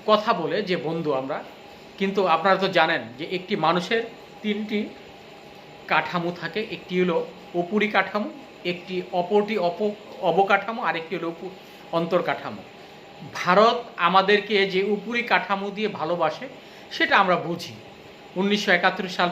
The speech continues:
পর থেকে আমার বাপদাদারা বুঝেছে, নব্বই সালের পরে আমরা বুঝছি, হয়তো ভবিষ্যতে আরও আমাদের ভবিষ্যৎ যারা প্রজন্ম আছে তারা বুঝতে পারবে যে ভারত আমাদের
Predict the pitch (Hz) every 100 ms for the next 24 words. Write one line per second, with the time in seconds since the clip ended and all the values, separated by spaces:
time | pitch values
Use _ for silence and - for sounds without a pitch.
0 | - 180 175 180 165 160 151 151 151 165
1 | 165 165 165 165 170 - - - - -
2 | - - - - 175 180 180 202 - 190
3 | 190 190 202 185 170 180 180 190 196 -
4 | - - 175 170 180 127 170 208 - 226
5 | 175 170 180 170 170 165 165 156 - -
6 | - 117 175 214 214 226 180 180 175 180
7 | 156 165 165 151 151 - 151 135 139 -
8 | 151 131 117 104 - - 147 170 - 165
9 | 185 226 226 180 180 175